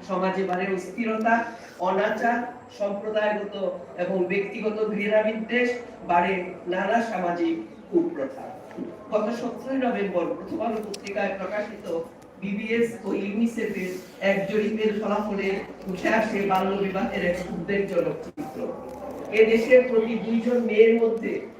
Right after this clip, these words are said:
একজনের বাল্য বে-, বয়সে বিয়ে হয়ে যায়। দশম শ্রেণীতে ওঠার আগেই অর্ধেক ছাত্রীর বাল্য বিবাহ হয়ে যায়, আর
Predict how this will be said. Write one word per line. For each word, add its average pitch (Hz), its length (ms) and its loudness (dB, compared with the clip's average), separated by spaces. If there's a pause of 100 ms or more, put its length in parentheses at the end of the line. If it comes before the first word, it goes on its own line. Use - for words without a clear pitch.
(120)
একজনের 220 640 2
বাল্য 202 300 2
বে-, 190 460 -2
বয়সে 180 320 2
বিয়ে 175 320 2
হয়ে - 200 2
যায়। - 280 -4 (580)
দশম 247 400 6
শ্রেণীতে 254 380 -2
ওঠার 226 380 2
আগেই 202 480 2 (240)
অর্ধেক 202 460 -4
ছাত্রীর 214 500 -6
বাল্য 196 320 0
বিবাহ 226 340 0
হয়ে 226 260 2
যায়, 339 220 2 (320)
আর 180 140 0